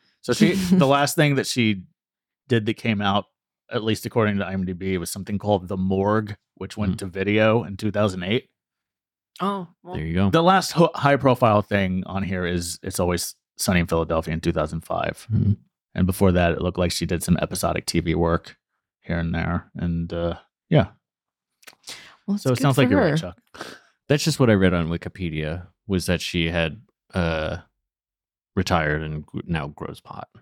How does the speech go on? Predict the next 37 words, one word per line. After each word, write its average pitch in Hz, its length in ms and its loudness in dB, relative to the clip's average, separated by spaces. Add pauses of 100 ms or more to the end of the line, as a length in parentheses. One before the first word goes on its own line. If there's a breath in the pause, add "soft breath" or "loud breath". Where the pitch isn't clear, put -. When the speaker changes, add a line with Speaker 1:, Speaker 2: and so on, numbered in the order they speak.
(160)
Speaker 1:
Yeah. - 260 -6 (720)
Um, 123 480 2
so 135 600 2 (840 loud breath)
do 139 100 0
you 190 120 4
think 185 200 0
the 170 80 -4
movie 131 300 4
will 117 160 2
continue 151 600 2
to 135 60 2
stand 110 300 0
the 101 40 -6
test - 260 -4
of 90 80 -20
time, 95 320 -6
or 95 60 -4
if 92 80 -10
you 92 60 -8
don't 90 180 -8
think 90 140 -12
it 80 80 -10
has 85 260 -6
until 85 240 -12
now, 117 400 2 (500)
do 120 100 -6
you 117 60 0
think 120 220 -2
it 131 60 -6
might 113 260 0
find 113 200 2
an 107 120 2
audience 101 360 0
again 90 280 -6
in 82 60 -6
the 82 60 -12
future? - 500 -10